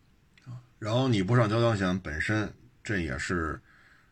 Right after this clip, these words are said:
违法行为啊，所以各位呢，买摩托车交强险、商业险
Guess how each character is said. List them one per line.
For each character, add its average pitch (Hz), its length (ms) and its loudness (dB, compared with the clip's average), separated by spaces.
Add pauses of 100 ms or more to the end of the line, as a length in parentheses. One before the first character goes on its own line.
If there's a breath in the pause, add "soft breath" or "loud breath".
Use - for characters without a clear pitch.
(320 soft breath)
违 92 180 -4
法 62 160 -6
行 90 240 -6
为 71 80 -6 (500)
啊， 64 140 -14
所 104 140 -8
以 117 40 -2
各 123 180 2
位 127 160 4
呢， 101 120 2
买 80 180 -4
摩 85 160 -2
托 117 80 0
车 113 340 0 (160)
交 117 200 -2
强 98 200 -2
险、 - 300 -10
商 117 280 -4
业 87 140 -2
险 - 160 -12